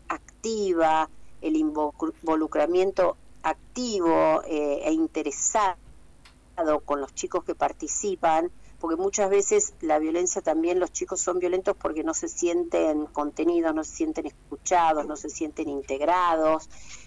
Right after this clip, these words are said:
Entonces, todos esos temas nosotros los venimos trabajando mucho. Ahora, este que vamos a empezar el martes seis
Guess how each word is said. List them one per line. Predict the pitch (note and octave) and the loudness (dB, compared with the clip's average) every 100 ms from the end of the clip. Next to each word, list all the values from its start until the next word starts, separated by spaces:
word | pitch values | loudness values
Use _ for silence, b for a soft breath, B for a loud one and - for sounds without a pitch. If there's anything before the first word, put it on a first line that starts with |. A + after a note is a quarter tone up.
| - | -4
Entonces, | E3 F#3 - G#3 - | -2 -2 -6 -8 0
todos | C4 D4+ C#4+ | 2 4 2
esos | A3 | -4
temas | - A3+ B3 | -6 -4 -2
nosotros | F#4 - G#3 G3+ | -4 -4 -4 -2
los | - E3 | -2 -2
venimos | D3+ E3+ G#3 E3+ | 0 0 0 0
trabajando | - D3+ C3 D3+ D3+ | 0 0 0 0 -2
mucho. | C#3+ C#3 - A#2+ - B B B | -4 -6 -6 -8 -8 B B B
Ahora, | F3+ G3 F3+ D3+ - - | 2 4 4 4 0 -2
este | D4 C#4 - - | -2 -2 -2 -4
que | - | 0
vamos | D3 F3 G3 | 0 0 0
a | E3+ | -2
empezar | D#3+ D3+ E3+ F3 | -4 -4 0 2
el | F3 | 2
martes | D#3 D#3+ D3+ F#3+ F#3+ F3+ | 2 0 0 -2 -2 -2
seis | - - F#3 D3 C#3+ E3 - - | -2 0 4 4 2 0 0 -2